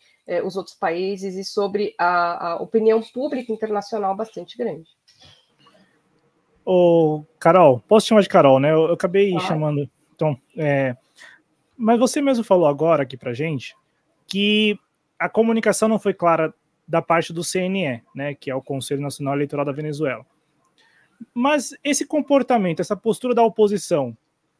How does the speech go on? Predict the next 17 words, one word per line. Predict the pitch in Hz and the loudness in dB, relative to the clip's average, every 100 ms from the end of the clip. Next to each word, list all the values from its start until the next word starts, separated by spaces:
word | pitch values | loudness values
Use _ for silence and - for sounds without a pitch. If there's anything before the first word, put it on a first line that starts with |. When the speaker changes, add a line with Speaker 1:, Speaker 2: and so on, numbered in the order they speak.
| _ | _
Speaker 2:
que | 214 | -2
rapidamente | 185 294 294 247 226 208 240 - | 2 2 0 -2 0 0 -4 -4
encontrou | 233 226 202 - 214 220 208 170 123 _ _ _ _ _ | -6 -2 -4 0 2 4 2 0 -8 _ _ _ _ _
outros | 196 202 208 | -4 -4 -8
postulantes | - 196 - 175 160 131 - - _ _ _ _ _ _ _ | -4 -4 -2 2 2 0 -10 -20 _ _ _ _ _ _ _
e | - 269 | -4 -4
que | 269 262 262 247 240 226 190 180 _ | -4 -6 -4 -2 -2 -2 -2 -6 _
também | 233 233 240 247 240 226 | -2 0 -2 -2 -4 -2
aparentemente | 226 226 240 233 240 233 233 | -4 0 -2 -2 -4 -6 -4
não | 240 269 | -6 -6
quis | - 269 | -4 -4
explicar | 247 - 233 220 - 214 233 247 | -4 -8 -6 -8 -2 0 0 -2
o | 220 180 _ | -6 -8 _
que | 240 277 | -6 -4
de | 262 220 | -4 -8
fato | - 214 214 233 _ 180 _ _ _ | -6 0 0 0 _ -20 _ _ _
aconteceu, | - 175 220 220 226 202 - 175 127 | -8 -4 -2 -2 -2 -4 0 -2 -2